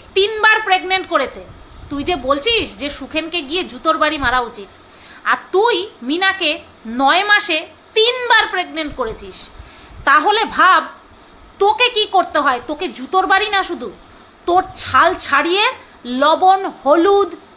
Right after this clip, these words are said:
হলুদ দেবো না, লবণ, লঙ্কার গুঁড়ো, গোলমরিচের গুঁড়ো, গুঁড়ো এগুলো দিয়ে না একদম শুলে চড়িয়ে, একদম পেছন থেকে ঢুকিয়ে, মুখ দিয়ে বের করে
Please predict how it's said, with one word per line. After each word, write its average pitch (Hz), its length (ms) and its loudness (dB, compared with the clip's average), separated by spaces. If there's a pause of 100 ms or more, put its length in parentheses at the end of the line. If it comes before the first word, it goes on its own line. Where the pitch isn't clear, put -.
হলুদ 320 300 2
দেবো 262 220 0
না, 180 160 -12 (340)
লবণ, 330 600 2
লঙ্কার 320 360 2
গুঁড়ো, 370 240 2
গোলমরিচের 330 720 0
গুঁড়ো, 320 360 -4 (100)
গুঁড়ো 349 320 4
এগুলো 320 300 -2
দিয়ে 285 280 -2
না 508 260 4 (320)
একদম 349 560 0
শুলে 349 560 0
চড়িয়ে, 415 320 2
একদম 330 320 0
পেছন 330 400 -2
থেকে 381 260 -2
ঢুকিয়ে, 349 440 -2
মুখ 302 360 0
দিয়ে 349 260 -2
বের 285 280 2
করে 330 260 2